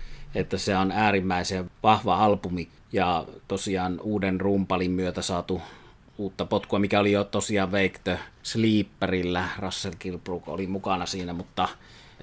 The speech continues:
sanottakoon vielä tosta, kun puhuttiin hetki tosta Englannin suosiosta ja siitä listahittien puutteesta, niin semmonen uusi arvostushan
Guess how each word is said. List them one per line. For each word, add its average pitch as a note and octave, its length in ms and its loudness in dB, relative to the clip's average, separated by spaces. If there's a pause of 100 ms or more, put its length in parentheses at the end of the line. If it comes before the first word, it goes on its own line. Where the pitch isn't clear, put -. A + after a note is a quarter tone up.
sanottakoon C3 520 4
vielä C3+ 200 10
tosta, B2 220 4
kun A#2 120 0
puhuttiin B2 420 4
hetki A#2 280 0
tosta G#2 440 6 (360)
Englannin G2+ 680 8 (540)
suosiosta G2+ 640 4
ja F#2 140 4
siitä F#2+ 240 0
listahittien F#2+ 880 0
puutteesta, F#2 800 -2
niin F2+ 280 0 (320)
semmonen G2+ 520 0
uusi G#2+ 320 -2
arvostushan F#2+ 800 0